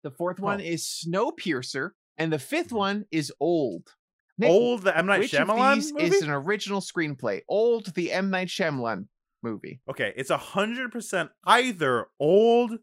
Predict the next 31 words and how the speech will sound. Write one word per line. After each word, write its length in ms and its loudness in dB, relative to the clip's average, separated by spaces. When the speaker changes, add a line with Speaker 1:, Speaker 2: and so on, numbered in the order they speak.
Speaker 2:
or 140 -4
the 120 -8
third 380 -4
one 180 -10
you 80 -12
said. 260 -14
One, 280 0
two, 180 -6
and 120 -6
four 340 -4
were 100 -6
definitely 340 -6
graphic 240 -8
novels. 360 -16
Road 240 2
to 40 -10
Perdition, 480 -2
I 100 -2
Speaker 1:
Ex 120 -2
Speaker 2:
had 160 6
it 80 4
on 60 -2
Speaker 1:
Machina. 260 4
Speaker 2:
my 140 4
shelf 460 0
because 320 0
I 100 6
knew 320 -2
it 220 -4
was 420 -2
a 540 -4